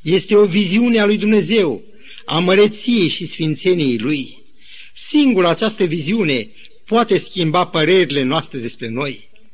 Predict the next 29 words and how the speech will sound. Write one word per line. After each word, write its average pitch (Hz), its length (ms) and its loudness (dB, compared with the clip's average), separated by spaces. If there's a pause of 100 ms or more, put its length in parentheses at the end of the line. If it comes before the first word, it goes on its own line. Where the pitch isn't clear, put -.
(400)
În 180 180 -6
Cartea 247 380 -2
Faptele 214 400 -2
Apostolilor, 156 560 -2
capitolul 147 440 -4
zece, 123 480 -6 (300)
ni 202 160 0
se 214 160 0
istorisește 196 800 0
despre 165 360 -4
un 160 180 0
om 202 200 -2
pe 180 120 -2
nume 190 200 -2
Corneliu. 170 600 -2 (480)
El 190 260 2
făcea 190 320 0
multe 226 320 2
milostenii 214 640 2
norodului 180 560 0
și 165 200 -6
se 175 160 -2
ruga 165 280 -2
totdeauna 170 540 -2
lui 127 100 0
Dumnezeu. 113 580 -6 (680)
Înclin 214 500 2
să 226 160 -2
cred 139 340 -2